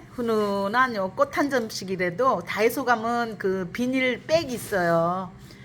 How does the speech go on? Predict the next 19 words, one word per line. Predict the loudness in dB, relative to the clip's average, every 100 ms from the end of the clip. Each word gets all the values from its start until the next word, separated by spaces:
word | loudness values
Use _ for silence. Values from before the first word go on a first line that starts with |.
| -6
요거 | -2 0
담을 | 0 -2 -2
수 | -2
있는 | -4 -2 -2
그런 | -2 -4 0
백이. | 0 0 -2 -4 -4 -6 -10 -18 -18 -20 -6
거기다가 | -2 0 4 4 4
하나 | 2 0
쏙 | 0 0 2 2 2 2 0 -2 -2
넣어서, | -2 0 0 2 2 0 -2 -8 -18 -18 -18 -12
어, | -6 -6 -4
그렇게 | -4 -4 -2
선물, | 0 0 2 2 2 2 2 -2 -10 -18 -18 -20 -6
선물해보세요. | -4 0 4 4 4 2 6 8 8 6 4 0 -2
그렇게 | -4 -4 0 0 2
오 | 4 4
종 | 10 10 10 6 2
이렇게 | 0 -4
찍어봤고요. | 2 6 6 6 4 2